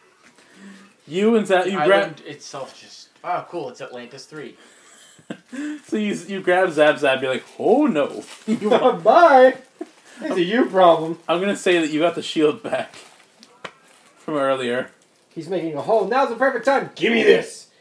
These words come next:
Speaker 3: Or he loses it when he got yanked, and I just run over and pick it up.
Speaker 1: Where Garurumon falls through the hole.
Speaker 2: Uh,
Speaker 1: Justin falls through the hole.
Speaker 2: Oh.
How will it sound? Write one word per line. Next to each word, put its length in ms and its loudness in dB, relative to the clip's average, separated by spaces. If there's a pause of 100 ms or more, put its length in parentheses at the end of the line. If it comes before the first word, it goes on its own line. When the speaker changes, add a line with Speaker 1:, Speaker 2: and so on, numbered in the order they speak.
(260)
Speaker 3:
Or 140 -4
he 120 0
loses 360 -2
it 100 0
when 80 -8
he 60 -6
got 240 -2
yanked, 360 -12
and 80 -10
I 60 -10
just 120 -16
run 100 -6
over 140 -6
and 80 -16
pick 120 -6
it 60 -8
up. 280 -8
Speaker 1:
Where 280 0
Garurumon 600 2
falls 320 -4
through 120 -6
the 100 -8
hole. 380 -8 (520)
Speaker 2:
Uh, 340 -12
Speaker 1:
Justin 500 0
falls 360 -8
through 120 -12
the 100 -8
hole. 340 -8 (280)
Speaker 2:
Oh. 100 -20